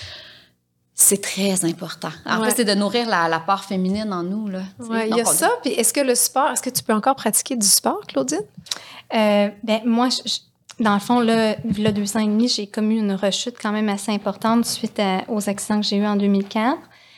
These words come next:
Speaker 3: Euh, ce qui a fait en sorte que j'ai dû me retirer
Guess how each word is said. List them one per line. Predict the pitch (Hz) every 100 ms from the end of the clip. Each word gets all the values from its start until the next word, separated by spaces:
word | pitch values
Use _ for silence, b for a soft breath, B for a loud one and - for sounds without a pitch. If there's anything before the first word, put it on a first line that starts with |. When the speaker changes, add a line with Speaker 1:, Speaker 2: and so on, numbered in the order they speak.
| b -
Speaker 3:
Euh, | 202 196 196 - _
ce | - -
qui | - 240
a | 220
fait | 226 -
en | 214 190
sorte | - 247 -
que | 220
j'ai | 202 190
dû | 220 - 240 254 247 - _ _ _ _ _ 226
me | 214 202
retirer | 208 208 - 220 202 196 226 233 240 240